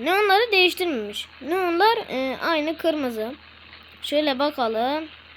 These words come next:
Süspansiyonunu sanki az değiştirmiş ya. Süspansiyonu arkadaşlar, tamam, ee, iyi hatırlıyorsam, yani yanlış hatırlamıyorsam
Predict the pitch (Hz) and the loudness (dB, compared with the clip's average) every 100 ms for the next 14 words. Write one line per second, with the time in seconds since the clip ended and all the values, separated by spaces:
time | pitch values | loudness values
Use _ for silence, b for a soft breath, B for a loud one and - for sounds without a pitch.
0 | - - - 262 277 269 262 262 269 330 | -20 -14 -10 -6 -4 -4 -4 -6 -4 -4
1 | 339 330 330 254 247 311 247 214 233 - | -4 -4 -4 -4 -2 -2 -2 -2 -2 -6
2 | 226 254 269 220 208 226 - - - - | -8 -6 -8 -8 -10 -14 -20 -20 -20 -20
3 | - - - - - - - - - - | -20 -20 -20 -20 -20 -20 -20 -20 -20 -20
4 | - - - - - 269 285 285 285 359 | -20 -20 -20 -20 -8 -2 -2 -2 0 0
5 | 359 349 359 - 330 294 359 359 294 214 | 2 0 0 0 0 2 -2 0 -2 -6
6 | 247 254 254 254 254 254 254 277 330 359 | -4 -2 -2 -2 -2 -4 -2 0 2 2
7 | 349 302 330 330 - 349 403 - - - | 0 -4 -2 -2 -2 -4 -4 -10 -20 -20
8 | - - - - - - - - - - | -20 -20 -20 -20 -20 -20 -20 -20 -20 -20
9 | - - 240 262 311 285 262 311 339 294 | -20 -16 -2 0 2 2 0 0 0 0
10 | 294 320 339 311 339 381 381 | 0 -2 -2 -2 -2 -2 -4